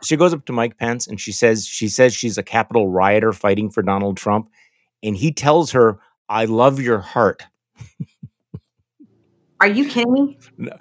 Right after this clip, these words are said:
Speaker 1: no, that's what she says. "I love your heart." Now, okay, I don't know Mike Pence as well as you do, but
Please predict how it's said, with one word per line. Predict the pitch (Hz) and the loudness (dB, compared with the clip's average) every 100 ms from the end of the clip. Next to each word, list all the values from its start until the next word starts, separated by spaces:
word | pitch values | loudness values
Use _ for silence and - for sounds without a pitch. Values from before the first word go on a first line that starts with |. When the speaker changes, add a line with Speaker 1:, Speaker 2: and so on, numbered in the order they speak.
| - - | -14 2
Speaker 1:
no, | 120 107 - | 4 4 2
that's | 104 120 | 0 0
what | 127 107 | 0 -6
she | 113 | -4
says. | 113 - | -2 -2
"I | 107 | 0
love | 123 147 | 2 4
your | 139 | 2
heart." | 123 - _ | -2 -8 _
Now, | 196 180 | -4 -4
okay, | 180 135 - _ _ - _ - | 0 0 -2 _ _ -20 _ -4
I | 175 233 | 2 4
don't | 240 160 | 4 2
know | 143 156 | 2 2
Mike | 143 139 - | 2 -4 -2
Pence | 139 131 | -4 -4
as | 120 | -6
well | 110 113 | -2 0
as | 120 104 | 0 0
you | 123 | 2
do, | 131 120 | 2 4
but | 107 - | 2 0